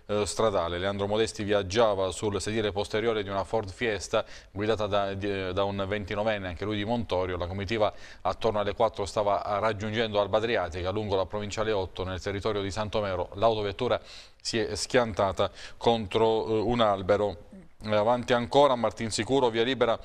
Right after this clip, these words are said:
alla variante di via Capri. La giunta respinge le osservazioni del P D sulla lottizzazione e l'amministrazione si è difesa assicurando che si tratta solo di uno spostamento delle volumetrie. Sempre a Martinsicuro, Carbotec, il simbolo della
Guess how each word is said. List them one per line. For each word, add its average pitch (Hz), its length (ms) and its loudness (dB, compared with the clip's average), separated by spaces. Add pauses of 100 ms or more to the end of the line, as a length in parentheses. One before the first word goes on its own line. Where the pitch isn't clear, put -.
(260)
alla 113 580 4
variante 120 460 2
di 113 100 -2
via 120 180 6
Capri. 110 580 0
La 104 100 0
giunta 120 320 0
respinge 110 400 -2
le 107 80 -2
osservazioni 107 540 -4
del 104 160 -2
P 120 100 -6
D 113 140 -2
sulla 104 300 -2
lottizzazione 113 1080 -2 (320)
e 101 60 -4
l'amministrazione 104 680 -4
si 113 140 -4
è 110 40 -2
difesa 110 380 -2
assicurando 110 520 -2
che 104 100 -4
si 113 140 -6
tratta 101 280 0
solo 120 240 0
di 107 80 -4
uno 101 220 -2
spostamento - 800 -2 (320)
delle 107 280 2 (440)
volumetrie. 107 680 2
Sempre 113 300 0
a 110 60 2
Martinsicuro, 113 800 0
Carbotec, 120 680 2
il 104 100 -2
simbolo 117 380 2
della 107 320 2